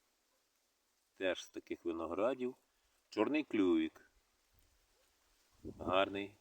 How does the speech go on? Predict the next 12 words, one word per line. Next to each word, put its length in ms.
виноград. 580
І 260
такі 280
виногради, 680
з 100
якими 440
я, 260
мабуть, 380
буду 300
прощатися. 920
Це 180
Нінель. 440